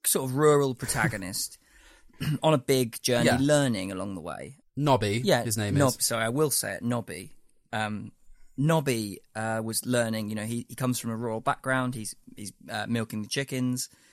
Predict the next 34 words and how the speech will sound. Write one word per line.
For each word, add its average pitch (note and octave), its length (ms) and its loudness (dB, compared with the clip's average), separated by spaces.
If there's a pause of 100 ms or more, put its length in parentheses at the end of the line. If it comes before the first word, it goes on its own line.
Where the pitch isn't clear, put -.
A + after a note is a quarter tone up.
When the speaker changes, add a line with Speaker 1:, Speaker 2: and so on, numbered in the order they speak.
(360)
Speaker 1:
You A#2+ 100 -2
know, G#2+ 120 0
and G#2+ 80 -2
he's, A2 180 0
he's, A2 260 -8
he's A2+ 240 -8
travelling A2 360 -2
Speaker 2:
Yeah. G#2+ 100 2
Speaker 1:
to, G#2 260 -4 (380)
to, G2+ 60 -14 (120)
to - 80 -12
beat A2+ 180 -4
the G2 60 -18
Frozen A2+ 420 -4
one. E2 220 -10 (300)
I - 60 -4
did G#3 200 -2
hear F#3+ 340 0
in E3 100 0
the E3 60 0
middle E3+ 320 0
of A2+ 100 -8
that F2+ 180 -6
what D#2 120 -8
sounded B2 320 0
like B2 280 -2
your C3+ 300 0
voice, G#2 600 -4 (640)
um, G#2+ 480 0 (1080)
sort - 260 -2
of - 120 -8
picking C#3 400 -4
on - 360 -12
Nobby, F#2 520 -8